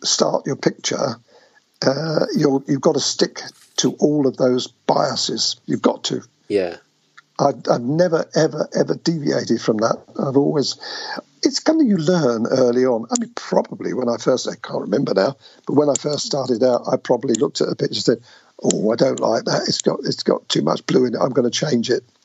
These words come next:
Speaker 1: and probably ruined the picture. I probably didn't realise I'd ruined it at the time. I would now if I look back on it. Uh, but you learn quite quickly that you
Speaker 2: Mm.
Speaker 1: don't do that. I mean, people look at pictures of mine. I mean, the pictures that we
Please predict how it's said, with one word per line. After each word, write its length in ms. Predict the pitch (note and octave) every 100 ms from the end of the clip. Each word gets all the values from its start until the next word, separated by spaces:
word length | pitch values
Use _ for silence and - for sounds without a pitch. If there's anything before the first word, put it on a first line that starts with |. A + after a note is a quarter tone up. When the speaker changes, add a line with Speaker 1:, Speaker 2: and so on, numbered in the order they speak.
| - - - - _ -
Speaker 1:
and 140 | -
probably 320 | - D#3+ B2
ruined 360 | A#2 F3 C#3 A2+
the 60 | C#2+
picture. 440 | F#2 - - - - _ _ -
I 60 | D4+
probably 300 | D4+ C#4 B2 - -
didn't 340 | - A2 -
realise 440 | D3+ - F#2 F#2 -
I'd 180 | -
ruined 240 | C#3 G#2 G#2+
it 140 | - - -
at 80 | C#3+
the 80 |
time. 440 | - D#3 G#2 - C#3+ -
I 80 | D3
would 220 | B2+ -
now 220 | D#3+ F3 -
if 340 | D3 C3+ A#2 A#2+
I 60 |
look 200 | C3 -
back 220 | - - -
on 140 | F#2
it. 100 | - - _ _ - - - - - -
Uh, 220 | C3+ C3+
but 240 | C#3+ D#3+ -
you 120 | - E3+
learn 260 | F#3+ F3
quite 240 | D#3+ - -
quickly 380 | - - - - - - - _ _ _
that 240 | - - -
you 60 |
Speaker 2:
Mm. 40 | -
Speaker 1:
don't 200 | C#3 A#2+
do 200 | G#2+ G2
that. 220 | G#2 - _ _ - - - - - _ _ _ _ -
I 60 | -
mean, 140 | F3+
people 340 | - D4 - C3+
look 200 | C3 C#3
at 80 | - _ _ -
pictures 360 | F#3 - D3 C3
of 100 | A2+
mine. 400 | G3+ D#3 A#2 A#2+
I 100 | C3
mean, 160 | C#3
the 100 | C3
pictures 480 | D3 - - - -
that 180 | - -
we 240 | - D#3